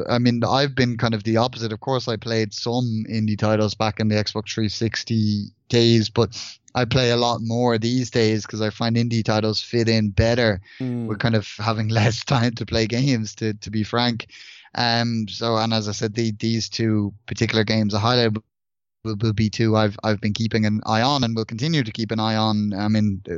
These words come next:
Speaker 1: Killer Queen Black seems like it'd be a great game to play with your mates, and, and though I'll probably be getting that on the Switch if I'm honest. Um,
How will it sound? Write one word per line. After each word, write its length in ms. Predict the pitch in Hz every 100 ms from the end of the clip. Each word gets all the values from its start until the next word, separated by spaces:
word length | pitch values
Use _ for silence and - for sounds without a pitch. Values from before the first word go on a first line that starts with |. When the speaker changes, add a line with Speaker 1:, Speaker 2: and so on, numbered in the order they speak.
| 82
Speaker 1:
Killer 220 | 110 107
Queen 260 | - 120 107
Black 240 | 110 110
seems 200 | 110 104
like 80 | 104
it'd 80 | 104
be 100 | 101
a 20 |
great 240 | 110 110
game 240 | - 107 104
to 80 |
play 200 | - 113
with 140 | 110 -
your 80 | 107
mates, 460 | 131 170 - -
and, 160 | 110 107
and 320 | 101 107 107 - - - -
though 200 | - 127
I'll 200 | 117 117
probably 760 | 110 - 123 110 110 117 113 110
be 140 | 113
getting 280 | 110 110 110
that 160 | 110 110
on 140 | 110
the 100 | 110
Switch 380 | - 117 113 -
if 120 | 107
I'm 140 | 104
honest. 460 | 120 147 143 - - - - - -
Um, 720 | - 123 123 120 120 120 120